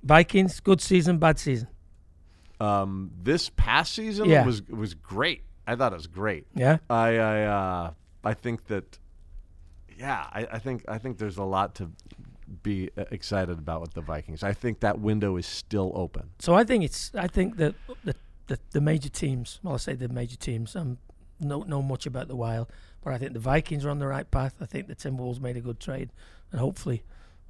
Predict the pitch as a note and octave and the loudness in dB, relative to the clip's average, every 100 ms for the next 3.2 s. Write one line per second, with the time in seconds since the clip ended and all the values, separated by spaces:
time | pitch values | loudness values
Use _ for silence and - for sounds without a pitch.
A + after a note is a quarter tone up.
0 | - - C3 B2+ B2 A#2 - F#3 G#3+ A#2 | -12 -2 0 2 2 2 8 8 8 4
1 | F#2 D2+ D#2+ D#2 D2+ - G2 B2+ D#3+ - | -2 -8 -12 -14 -8 -6 2 6 6 6
2 | E2+ D#2 D#3+ G#2+ A2 G2+ G#2 E2+ E2+ A#2+ | -12 -8 -4 -4 -4 -4 -4 -4 -2 0
3 | G2+ F#2 | 0 -4